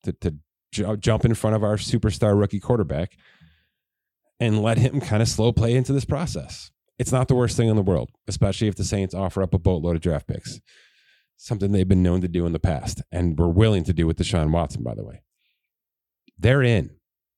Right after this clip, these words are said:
Man, I know you're sitting here saying, "Well, they have got minus eighty-three in cap space right now. How can they do anything?" This happens every single season, all right?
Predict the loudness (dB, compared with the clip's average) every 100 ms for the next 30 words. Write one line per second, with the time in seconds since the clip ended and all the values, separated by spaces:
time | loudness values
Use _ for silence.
0 | _ _ _ -4 0 0 2 2 4 4
1 | 2 0 2 0 0 0 2 2 2 2
2 | 0 -2 0 2 4 2 0 0 2 2
3 | -2 -6 0 2 2 2 0 -2 0 0
4 | -2 -2 -2 -4 -2 -4 -2 0 2 2
5 | 2 0 0 -2 -4 -8 _ _ _ _
6 | _ _ _ _ 2 4 4 4 4 4
7 | 2 2 2 2 2 0 -8 _ _ _
8 | _ _ _ _ -2 0 2 0